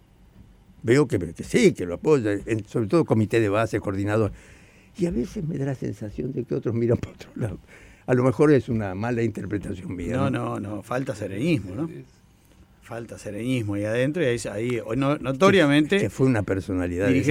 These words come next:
Speaker 2: dirigentes
Speaker 1: que
Speaker 2: y, y, y, y, y sectores que lo recuerdan mucho más que otros.
Speaker 1: No voy a ser tan primitivo para pensar que es, es la única
Speaker 2: Mm.
Speaker 1: personalidad de,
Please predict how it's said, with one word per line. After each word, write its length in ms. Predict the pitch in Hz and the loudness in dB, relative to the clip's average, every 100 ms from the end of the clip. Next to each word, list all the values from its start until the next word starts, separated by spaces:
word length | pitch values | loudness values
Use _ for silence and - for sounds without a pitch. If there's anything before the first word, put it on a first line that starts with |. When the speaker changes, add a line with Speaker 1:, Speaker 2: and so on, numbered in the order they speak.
| 151 | 4
Speaker 2:
dirigentes 180 | 175 180 | 2 2
Speaker 1:
que 60 | |
Speaker 2:
y, 80 | 165 - | 0 0
y, 360 | 135 131 135 | -4 -2 -6
y, 200 | - 131 | -6 -10
y, 80 | - | -8
y 60 | 123 | -8
sectores 420 | - 107 123 160 | -6 -4 -2 0
que 60 | 185 | 2
lo 100 | 170 | 2
recuerdan 400 | 127 135 131 123 | 2 2 2 2
mucho 240 | 127 113 | 0 -2
más 140 | 104 | -8
que 100 | - | -6
otros. 100 | 117 | 2
Speaker 1:
No 80 | 127 | 4
voy 120 | 123 127 | 6 6
a 60 | |
ser 180 | 117 123 | 6 2
tan 160 | 101 107 | 2 2
primitivo 540 | 92 98 87 117 117 | 2 0 2 2 2
para 240 | - 98 | 0 -4
pensar 400 | 82 101 87 113 | -4 -6 0 0
que 260 | 107 104 90 | 0 0 0
es, 100 | 98 127 - | -2 -4 -4
es 160 | 135 104 | -4 0
la 220 | 110 104 | 2 4
única 640 | 113 123 104 90 - 78 80 | 6 6 4 0 -4 -8 -10
Speaker 2:
Mm. 100 | - | -6
Speaker 1:
personalidad 720 | 113 95 - 92 90 95 107 | -4 -2 0 0 0 0 2
de, 240 | 107 95 | 2 -2